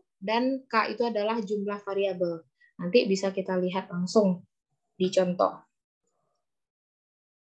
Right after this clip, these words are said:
Nah, setelah itu, jika signifikansinya itu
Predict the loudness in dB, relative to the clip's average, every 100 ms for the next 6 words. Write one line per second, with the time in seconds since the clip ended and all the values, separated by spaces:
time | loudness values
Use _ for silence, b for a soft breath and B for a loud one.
0 | _ _ 4 4 4 6 6 8 8 6
1 | 6 8 8 6 0 2 4 6 4 6
2 | 6 6 4 4 4 2 4 4 2 -2
3 | 0 -2